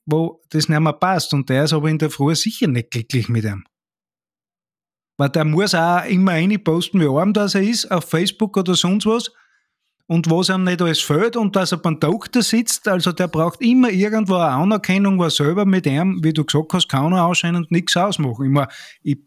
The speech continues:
poste auch viel und da auch viel und es kann mal sein, dass man sagt, jetzt war Lau-, ich hab eine Laufpause gehabt, weil ich verschnupft war, aber dass ich jetzt poste, dass ich beim Doktor sitze, war mir zum Beispiel noch nie eingefallen.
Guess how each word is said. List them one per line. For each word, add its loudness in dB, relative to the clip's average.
poste 2
auch -2
viel 0
und -2
da 0
auch -4
viel 0
und 0
es 0
kann 0
mal 2
sein, -2
dass 0
man 0
sagt, -2
jetzt -4
war 0
Lau-, -2
ich -8
hab -2
eine 2
Laufpause 0
gehabt, -4
weil 0
ich -4
verschnupft -2
war, 2
aber -2
dass 0
ich -4
jetzt -4
poste, 0
dass -2
ich -2
beim -2
Doktor 0
sitze, -2
war 2
mir -2
zum -2
Beispiel -2
noch 0
nie 2
eingefallen. -4